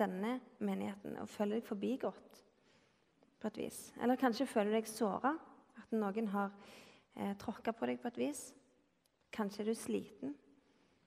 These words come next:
Vært med helt fra starten og gitt alt, og ingen ser det du bidrar med. Kanskje føler du deg urettferdig behandlet.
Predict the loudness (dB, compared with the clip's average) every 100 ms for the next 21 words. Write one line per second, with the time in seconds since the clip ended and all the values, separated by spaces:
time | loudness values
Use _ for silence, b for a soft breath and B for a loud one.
0 | b -6 -4 -2 2 2 2 0 0 4
1 | 6 4 0 -2 0 0 0 2 4 2
2 | 0 -2 0 0 -2 -2 -2 -2 -2 -2
3 | -2 0 -2 -4 -6 -6 -6 -12 _ _
4 | _ _ _ _ _ _ _ -4 -2 0
5 | 4 4 6 4 4 2 2 0 0 0
6 | 0 2 2 2